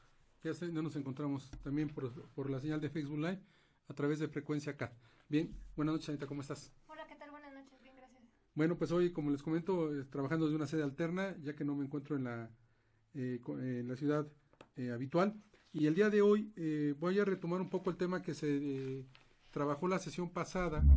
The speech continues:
Speaker 1: puesto que hubo problemas de transmisión y al parecer no, no se...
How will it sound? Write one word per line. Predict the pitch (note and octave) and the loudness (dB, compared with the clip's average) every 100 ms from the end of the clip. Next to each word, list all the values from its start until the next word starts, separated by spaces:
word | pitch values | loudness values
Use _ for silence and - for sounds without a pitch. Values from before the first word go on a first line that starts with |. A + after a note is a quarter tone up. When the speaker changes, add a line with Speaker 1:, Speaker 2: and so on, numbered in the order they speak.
| - | 10
Speaker 1:
puesto | - C#3+ - D3 | 0 -4 -2 -4
que | D#3 D3 | -2 0
hubo | E3+ E3+ | 2 2
problemas | E3 D#3 E3+ D#3 | 2 2 0 -2
de | C#3+ | -4
transmisión | C#3 C#3 C3+ E3+ F3 F3 - - - - - - | -4 -2 -2 -2 -2 -4 -6 -2 0 -2 -4 -4
y | C#3+ | -2
al | C3 | -2
parecer | C3 C#3+ C3+ E3+ D#3+ | -4 -4 -2 -4 0
no, | D#3+ D#3+ D#3+ - | 2 4 4 2
no | D3 E3+ | 0 0
se... | - E3 C#3 C3 | 0 0 0 -2